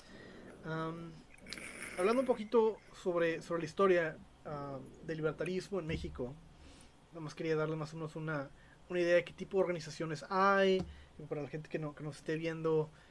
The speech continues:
para que entienda más o menos cómo, cómo está la cosa, qué, qué está haciendo cada quien. Mira, esencialmente el partido libert-, eh, la ideología libertaria empezó a tomar más fuerza en, en México hace unos, ¿qué? Dos, tres años.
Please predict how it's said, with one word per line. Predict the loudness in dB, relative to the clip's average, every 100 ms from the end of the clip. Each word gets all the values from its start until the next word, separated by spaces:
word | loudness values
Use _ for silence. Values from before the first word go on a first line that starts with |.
| -14
para | -8
que | -8
entienda | -4 -4 -2
más | -4 -6
o |
menos | -6 -8
cómo, | -8 -6 -4 -4 -4
cómo | -6 -4
está | -6 -4
la | -4 -2
cosa, | -4 -4 -8
qué, | -6 -6 -6 -10
qué | -6
está | -6 -6
haciendo | -8 -8
cada | -4 -4
quien. | -4 -8 -8 -12 -10 -10 -8 -12 -14 -14 0
Mira, | 4 6 4 -2 -18 -16
esencialmente | -14 -4 4 4 4 2
el | 2
partido | 2 0 -2
libert-, | 0 0 -2 0
eh, | 4
la | 6
ideología | 6 4 2 2
libertaria | 4 2 6 6 8 8 6 0 -14 -20 -8 -4
empezó | -4 -2 6 10 10 10 6 -2 -20 -20 -20 -18
a | -12
tomar | 0 2
más | 2
fuerza | 2 0 2
en, | 0 -2
en | -8 -6 -6
México | -4 -6 -4 0
hace | 0 0
unos, | -4 -4 -6 -10 -20 -20 -20 -20 -20 -20 -8
¿qué? | -6
Dos, | 0 0 0
tres | -6 -6
años. | -10 -14 -20